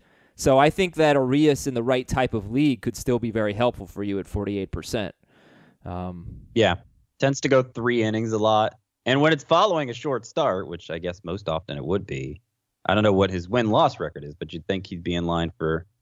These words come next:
Speaker 2: a pretty good number of wins.
Speaker 1: He's four and two.
Speaker 2: That's something I've noticed about Ryan Yarbrough, by the way. I think he's
Speaker 1: Right.
Speaker 2: already up to seven wins this year, despite spending time in the minors, and that was after getting sixteen wins last year. Like, that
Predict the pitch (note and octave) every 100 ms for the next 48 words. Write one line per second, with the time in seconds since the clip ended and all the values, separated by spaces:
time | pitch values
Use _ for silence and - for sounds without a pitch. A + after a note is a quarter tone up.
0 | _ _ _ _ _ _ _ _ _ -
1 | E2+ E2+ D#2+ D#2+ - - F#2+ F2+ F2+ F2+
2 | F2+ E2 D2 D#2 E2 F#2 D#2 D2 D2 -
3 | - E3 D#3 C#3 C#3+ B2+ B2+ G#3+ D#3 C3
4 | C#3 C#3 A2+ A2+ G2+ A2+ A2 F#2 G2 A2+
5 | G#2+ F2 D#2 E2 D#2 D2+ D#2 C2+ F#2 G#3+
6 | G3 C#3+ B2+ A#2+ A#2 A#2 F2+ - G2 G#2
7 | A2 F2+ E2 F2 A2+ B2 B2 B2+ B2+ A#2
8 | F#2 F#2+ F#2+ - - G#2+ F#2 F#2+ F#2+ F#2
9 | D#2 D#2+ F#2+ A2+ G#2 E2+ E2 F2+ F#2 F2
10 | F#2+ E2 - - F#2 - - G2+ F#2+ F#2
11 | F2+ E2 D#2+ F2 - B2 A2+ G#2 E2 D#2+
12 | - _ _ _ _ _ _ _ _ -
13 | E2 G2 A#2 A#2 -